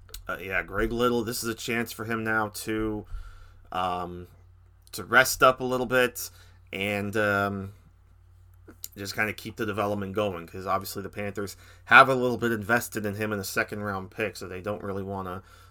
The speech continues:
lose that, and it's a new coaching staff, so he definitely wants to, uh, you imagine he wants to just kinda show well for, uh, for these new coaches. So twenty twenty is a pretty important year, I think, for Greg Little, but again, getting that,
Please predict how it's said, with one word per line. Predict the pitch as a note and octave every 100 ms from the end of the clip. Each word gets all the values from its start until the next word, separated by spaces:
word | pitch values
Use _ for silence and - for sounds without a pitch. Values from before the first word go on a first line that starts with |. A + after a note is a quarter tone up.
| -
lose | G2+ A#2+ A#2+
that, | G2+ F#2 F#2
and | F#2
it's | -
a |
new | F#2+ G#2
coaching | G2+ A#2+ A#2+ - G2
staff, | - G2+ F2+ F2+
so | - F#2
he | F#2+
definitely | G2+ G2+ G#2+ G2
wants | G2 G2 -
to, | G2 F#2 F#2 G2+ - - - - - - -
uh, | A1 - - - -
you | G2+
imagine | F#2+ G2+ G2+ G2+ F#2+ F2+ - - - - - - -
he | A2+
wants | A2 G2+ G2
to |
just | F#2+ G2+
kinda | G#2 F#2+
show | F2+ - A2+
well | G2+ A2+ G#2+ G2 F2 - - - -
for, | - - G2+ G2 F#2
uh, | F#2 F2+ F2+ - - - - -
for | - A2
these | G2+ F#2+ F#2
new | F#2
coaches. | - G#2+ G2 F2 D#2+
So | - F#2 F2+ - - - - -
twenty | C#3 F#3+
twenty | F#3+ F#3+ F#3+
is | D#3+
a |
pretty | - F3+ E3
important | C#3+ D#3 A#2 B2
year, | C#3+ B2+
I | A#2
think, | A#2 A2+
for | A#2
Greg | G2+ A2+ A2+ G#2
Little, | A2 G#2+
but | G2+ G2+
again, | A2 G#2 F#2
getting | G2+ A2 G#2+
that, | G#2+ G#2